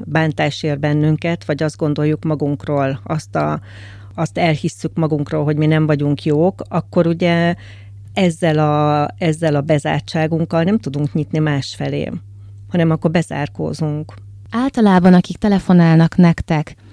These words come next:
Speaker 2: azok milyen életkorúak, ha ennyit el lehet árulni? Mert tudom, hogy ugye anonim módon működik ez az egész.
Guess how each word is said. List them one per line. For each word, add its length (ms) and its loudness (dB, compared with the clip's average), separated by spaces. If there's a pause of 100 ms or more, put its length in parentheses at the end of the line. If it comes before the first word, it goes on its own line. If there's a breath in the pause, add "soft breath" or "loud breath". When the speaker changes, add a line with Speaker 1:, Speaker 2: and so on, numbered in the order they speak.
(120)
Speaker 2:
azok 300 -6
milyen 480 6
életkorúak, 960 2
ha 180 0
ennyit 460 4 (120)
el 180 -2
lehet 320 2
árulni? 760 6
Mert 160 0
tudom, 240 0
hogy 140 6
ugye 180 2
anonim 560 6 (120)
módon 360 4
működik 460 4
ez 140 -2
az 120 -4
egész. 500 0